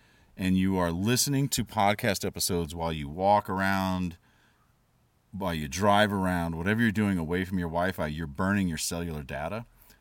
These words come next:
and it'll go away fast. And then you'll be out of data for the month. So downloading is really helpful, especially for, like, road trips. So that's a handy little tool.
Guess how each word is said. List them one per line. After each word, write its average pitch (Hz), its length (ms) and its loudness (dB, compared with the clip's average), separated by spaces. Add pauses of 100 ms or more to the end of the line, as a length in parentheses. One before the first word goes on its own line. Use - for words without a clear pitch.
(140)
and 95 100 -4
it'll 92 140 -2
go 95 180 -2
away 80 300 -2
fast. - 640 -8 (340)
And 90 160 -2
then 92 120 0
you'll 87 160 -2
be 82 220 -6
out 78 140 -2
of 65 80 -14
data 78 260 -4
for - 120 -18
the 71 80 -12
month. 78 240 -6
So 92 120 -6
downloading 151 540 0
is 117 120 0
really 104 160 2
helpful, 104 240 0
especially 139 300 -6
for, 127 60 -8
like, 73 180 -6
road 80 200 -8
trips. - 480 -14 (800)
So 95 360 0 (160)
that's 113 280 2
a 98 160 2
handy 98 400 0 (180)
little 82 140 -10
tool. 78 400 -4